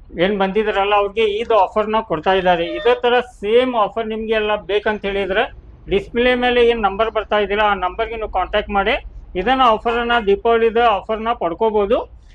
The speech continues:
ಈ ತರ ಸುಮಾರು ಆಫರ್ಸ್ ಎಲ್ಲ ಅದಾವು. ಬಂದು ಒಂದ್ಸತ ವಿಸಿಟ್ ಕೊಡ್ರಿ ಈಗ ಆಫೀಸಿಗೆ. ಬಂತಂದ್ರೆ ನೀವು ಎಲ್ಲ ಮಾಹಿತಿನ ತಗೋಬಹುದು.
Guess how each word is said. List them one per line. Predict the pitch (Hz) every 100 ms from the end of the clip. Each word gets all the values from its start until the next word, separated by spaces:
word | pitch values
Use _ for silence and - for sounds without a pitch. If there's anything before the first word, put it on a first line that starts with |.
| -
ಈ | 214
ತರ | 240 254 294 277
ಸುಮಾರು | 220 214 247
ಆಫರ್ಸ್ | 226 - 247 240 240
ಎಲ್ಲ | 226 226
ಅದಾವು. | 220 196 220 220 240
ಬಂದು | - 214 233
ಒಂದ್ಸತ | 226 190 185 175 214
ವಿಸಿಟ್ | 185 170 214 -
ಕೊಡ್ರಿ | 208 202 208
ಈಗ | 190
ಆಫೀಸಿಗೆ. | 165 190 202 214 190 262 175
ಬಂತಂದ್ರೆ | 196 208 226 226
ನೀವು | 220
ಎಲ್ಲ | 180 202
ಮಾಹಿತಿನ | 196 180 175 190 247
ತಗೋಬಹುದು. | 226 196 165 127